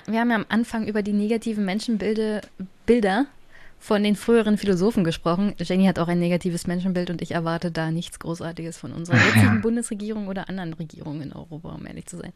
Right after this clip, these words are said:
Speaker 2: Naja, bestimmte Sachen verstehe ich dann einfach nicht. Also wie man aus dem Völkerrecht selber kommen kann und sich das auf die Fahnen schreiben kann und dann halt irgendwie ein Sanktionsregime für Afghanistan fordert, ja, damit die dort jetzt gar nichts mehr bekommen, weil Frauen nicht zur Schule gehen können und dann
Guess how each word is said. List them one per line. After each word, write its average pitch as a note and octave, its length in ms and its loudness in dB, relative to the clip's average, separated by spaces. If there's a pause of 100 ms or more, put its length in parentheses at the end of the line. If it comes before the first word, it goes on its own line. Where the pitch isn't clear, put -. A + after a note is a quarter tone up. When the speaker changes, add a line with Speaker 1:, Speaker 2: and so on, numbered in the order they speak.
(340)
Speaker 2:
Naja, E3+ 220 10
bestimmte G3 320 6
Sachen F3 200 4
verstehe D#3+ 240 -2
ich C#3 80 -10
dann D#3 80 0
einfach C#3 200 -4
nicht. C#3+ 140 -4
Also D#3 120 0
wie F3+ 80 4
man F3+ 100 4
aus F3 120 4
dem F#3 100 2
Völkerrecht F3+ 440 2
selber D#3 220 4
kommen F3+ 320 2
kann F3 180 2
und E3 120 -2
sich - 100 -8
das - 120 -12
auf D#3 120 2
die D#3+ 100 -4
Fahnen D3+ 240 2
schreiben E3 280 2
kann E3 180 0
und D3+ 100 0
dann D3+ 100 4
halt D3+ 120 0
irgendwie D#3 200 -2
ein D3 40 2
Sanktionsregime D3+ 720 2
für C3+ 140 6
Afghanistan D3 680 2
fordert, C#3+ 440 2
ja, C#3 120 4
damit C#3 240 -2
die C3+ 60 -8
dort C3 160 2
jetzt B2+ 160 -4
gar B2+ 140 6
nichts D3+ 160 -2
mehr C#3+ 100 0
bekommen, C#3 280 0
weil B2 120 4
Frauen C3 200 2
nicht C3 120 0
zur B2+ 100 -4
Schule C3+ 220 0
gehen C3 220 4
können C3 280 4
und A#2+ 160 2
dann B2 220 6